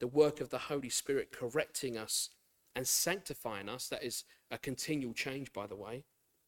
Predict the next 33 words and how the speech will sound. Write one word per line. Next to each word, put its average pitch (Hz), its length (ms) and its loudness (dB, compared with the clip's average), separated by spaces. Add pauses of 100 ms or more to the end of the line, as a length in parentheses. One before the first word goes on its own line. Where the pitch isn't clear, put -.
(640)
because 175 400 2
of 156 100 2
that - 240 2
work, 113 200 2
we 139 120 2
want 156 260 0
to - 100 -6
serve 180 380 -2
him 104 180 -8
more. 92 120 -14 (800)
Our 127 160 -4
outward 147 400 -2
behavior 117 460 -6
is - 160 -4
that 123 140 -4 (300)
Jesus 160 440 0
has 139 100 -2
done 139 180 2
all 180 160 4
this 147 200 0
for 120 180 -4
me. 120 440 -2 (1600)
What 165 120 2
does 180 140 -2
Jesus 165 280 -2
say 165 180 0
I 156 80 -8
should - 220 -6
do? 160 260 -6 (1000)
Do 190 120 2
what 175 180 0
he 202 140 0
did. 131 260 -2